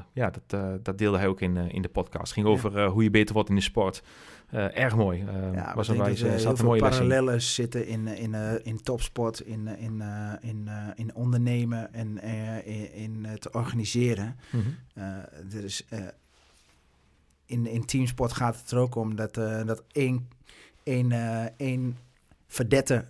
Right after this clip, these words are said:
Speaker 2: wordt, eh, wordt geen kampioen. Een team wordt kampioen.
Speaker 1: Ja.
Speaker 2: En, eh, en dat, eh, en dat team moet elke keer weer beter, eh, beter willen en mooier willen. En, eh, en, eh, dat is denk ik, eh,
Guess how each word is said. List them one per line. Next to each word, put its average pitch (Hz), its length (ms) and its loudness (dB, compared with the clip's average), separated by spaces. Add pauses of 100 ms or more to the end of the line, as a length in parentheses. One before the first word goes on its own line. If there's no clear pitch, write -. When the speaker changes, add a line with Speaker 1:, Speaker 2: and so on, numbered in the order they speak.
(100)
Speaker 2:
wordt, 120 400 -4
eh, 113 180 -2
wordt 117 200 -2
geen 120 180 -2
kampioen. 120 460 -2
Een 113 160 -6
team 135 240 2
wordt 110 160 -4
kampioen. 104 560 -8
Speaker 1:
Ja. 104 200 2
Speaker 2:
En, - 20 -2 (220)
eh, 80 60 -10
en 101 60 -8
dat, 101 260 -8
eh, 101 380 -6 (560)
en 117 140 -4
dat 101 220 -6
team 120 240 0
moet 110 260 -4
elke 123 300 -2
keer 113 200 0
weer 107 120 0
beter, 110 520 -2
eh, 101 60 -2
beter 110 280 -2
willen 101 220 -4
en 101 100 -6
mooier 110 360 -2
willen. 101 260 -4
En, 98 220 -6
eh, 98 60 -6 (1080)
en, 101 180 -8
eh, 101 140 -6
dat 104 200 -6
is 98 80 -8
denk 101 200 -6
ik, 98 160 -10
eh, 104 280 -6